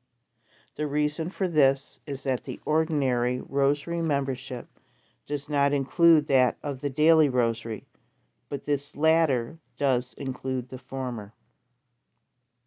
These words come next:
The second point I want to make is that, absolutely speaking, it is not even a venial sin to fail to say the rosary every day, or once a week, or even once a year.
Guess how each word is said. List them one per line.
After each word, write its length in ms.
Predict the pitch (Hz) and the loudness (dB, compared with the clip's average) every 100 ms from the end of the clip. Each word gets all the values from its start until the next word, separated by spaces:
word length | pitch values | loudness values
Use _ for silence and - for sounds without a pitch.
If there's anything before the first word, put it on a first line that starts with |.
| _ _ _ _ _ _ _ | _ _ _ _ _ _ _
The 100 | 143 | -10
second 420 | - 151 151 185 | -2 -2 -2 -6
point 420 | - 175 151 151 - | -6 -2 -2 -2 -6
I 120 | 143 | -4
want 300 | 131 135 127 | 0 0 0
to 120 | - 165 | -2 -4
make 340 | 135 117 - | -2 -2 -6
is 200 | 135 131 | -10 -8
that, 240 | 127 113 - | -6 -6 -6
absolutely 760 | 135 123 - 127 147 180 139 123 | -6 -6 -8 -2 0 0 -2 -6
speaking, 640 | - - 110 - 104 110 _ _ _ _ _ - | -6 -6 -8 -6 -8 -8 _ _ _ _ _ -4
it 140 | 175 | 0
is 200 | 185 - | 2 0
not 280 | 190 196 202 | -2 -2 -4
even 320 | - 160 165 156 | -6 -4 0 0
a 100 | 135 | -2
venial 520 | 135 147 156 165 175 | -2 0 2 0 -2
sin 500 | - 143 131 127 127 - | -6 -4 -2 -4 -6 -8
to 120 | 139 | -10
fail 400 | - 143 143 147 | -4 0 0 0
to 180 | - 147 | -4 -10
say 320 | - 151 151 | -4 -2 -2
the 160 | 139 | -2
rosary 500 | 127 127 123 - 127 - | -2 0 0 -4 -12 -10
every 320 | 123 120 117 | -10 -10 -10
day, 400 | 113 120 117 131 _ _ _ - | -8 -6 -6 -8 _ _ _ -4
or 140 | 147 | -2
once 380 | 139 139 131 139 | 2 0 0 -6
a 40 | |
week, 480 | 127 127 127 - _ _ - | -4 -2 -4 -8 _ _ -8
or 120 | 147 - | -8 -6
even 320 | 139 131 131 | -6 -4 -2
once 320 | 123 120 - | -2 -4 -10
a 40 | |
year. 400 | 131 127 117 113 | -10 -8 -8 -8